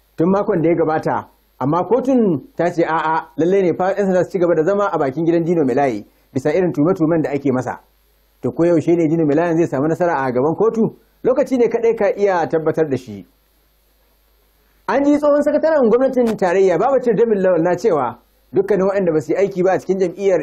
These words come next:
A P C to lalle fa jama'an Najeriya za su kore su a zaɓukan shekara ta dubu biyu da sha tara. Ya ce wannan kan dole ne a duba, musamman dai mutanen da aka more su kuma suka tabbatar da cewa 'yan Najeriya sun samu rawan mulkin demokradiyya. To, su ne fa 'yan Najeriya za su yi aiki yadda ya kamata. Idan ba haka ba kuwa,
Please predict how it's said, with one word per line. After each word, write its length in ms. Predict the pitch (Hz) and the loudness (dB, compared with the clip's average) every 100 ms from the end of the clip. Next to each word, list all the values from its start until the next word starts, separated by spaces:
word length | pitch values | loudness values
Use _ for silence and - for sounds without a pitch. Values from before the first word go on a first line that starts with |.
| - | 0
A 100 | 208 | 2
P 160 | 254 | 2
C 240 | 247 247 185 | 0 -2 0
to 100 | 190 | 2
lalle 200 | 240 233 | 2 2
fa 80 | 196 | 2
jama'an 260 | 208 202 | 0 0
Najeriya 300 | 165 160 190 | -2 0 0
za 20 | 185 | -2
su 40 | - | -2
kore 260 | 139 165 | 0 2
su 160 | 131 123 - _ - | 0 -4 -8 _ -6
a 80 | 151 | -4
zaɓukan 340 | 190 214 185 | -2 -2 -2
shekara 300 | 156 190 165 | 0 0 0
ta 80 | 170 | 0
dubu 160 | 170 175 | 2 2
biyu 140 | 175 | 2
da 140 | 156 131 | 0 -2
sha 160 | 156 | -4
tara. 260 | - 120 101 _ _ _ _ | -2 -6 -6 _ _ _ _
Ya 100 | 123 135 | -4 -2
ce 80 | 156 | 0
wannan 240 | 302 170 | 0 0
kan 100 | 185 160 | 0 2
dole 180 | 233 208 | 2 2
ne 80 | |
a 140 | 196 151 | 0 2
duba, 180 | 170 143 | 2 2
musamman 340 | 135 247 240 | 0 0 2
dai 100 | 196 | 2
mutanen 320 | 202 196 190 | 0 0 -2
da 80 | 180 | -2
aka 200 | 185 196 151 | -4 -2 0
more 260 | 131 151 | 2 2
su 240 | 147 123 - _ - | 0 -4 -8 _ -8
kuma 160 | 170 180 | -4 -2
suka 140 | 190 | -2
tabbatar 360 | 151 151 190 226 | -2 -4 -2 -2
da 120 | 202 | 0
cewa 160 | 160 185 | -2 -2
'yan 100 | 247 | -2
Najeriya 320 | 190 180 156 | 0 0 0
sun 140 | 196 | -2
samu 480 | 185 170 170 180 175 - _ | -4 -2 0 -2 -4 -10 _
rawan 180 | 151 190 208 | -2 0 0
mulkin 240 | 240 190 | 0 0
demokradiyya. 640 | 147 135 127 120 147 120 - _ _ - | -2 -2 -4 0 0 0 -6 _ _ -4
To, 80 | 131 | -4
su 140 | 175 | 0
ne 100 | 170 | -2
fa 120 | 143 180 | 0 -2
'yan 80 | |
Najeriya 320 | 175 143 196 170 | -2 0 2 2
za 120 | 170 | 0
su 120 | 143 | 0
yi 80 | 139 | -2
aiki 240 | 196 185 165 | 0 0 -2
yadda 120 | 139 | 0
ya 60 | 135 | -2
kamata. 460 | 135 117 117 104 - _ _ - | -2 -4 -4 -8 -10 _ _ -8
Idan 180 | 120 165 | -4 -2
ba 80 | 160 | -2
haka 200 | 160 165 | -4 -2
ba 80 | 156 | -2
kuwa, 340 | 156 190 202 | -2 -2 -4